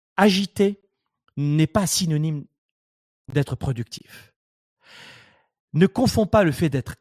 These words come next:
agité comme un hamster dans une roue et d'être dans la productivité. Être occupé, ça veut pas dire être productif. Et si tu regardes, euh, les gens autour de toi, et notamment cette,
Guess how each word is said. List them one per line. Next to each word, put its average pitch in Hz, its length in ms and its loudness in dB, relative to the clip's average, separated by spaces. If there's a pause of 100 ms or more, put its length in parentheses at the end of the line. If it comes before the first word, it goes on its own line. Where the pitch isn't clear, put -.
agité 220 580 0
comme 156 220 -4
un 143 80 0
hamster 175 380 0
dans 156 100 0
une 135 180 0
roue 175 240 -4 (1800)
et 139 560 -4
d'être 151 460 -2
dans 131 180 -4
la 123 100 -4
productivité. 127 920 -6 (1400)
Être 190 240 2
occupé, 240 480 -2 (640)
ça - 160 -6
veut 139 120 -2
pas 147 160 -2
dire 147 340 -4 (120)
être 143 400 -6
productif. - 840 -6 (640)
Et 160 360 0
si - 200 -6
tu - 140 0
regardes, 226 560 -2 (100)
euh, 127 120 -12
les 120 140 -10
gens 165 200 -4
autour 120 220 -10
de 117 80 -10
toi, 240 240 -6
et 196 40 -4
notamment 131 360 -6
cette, - 280 -14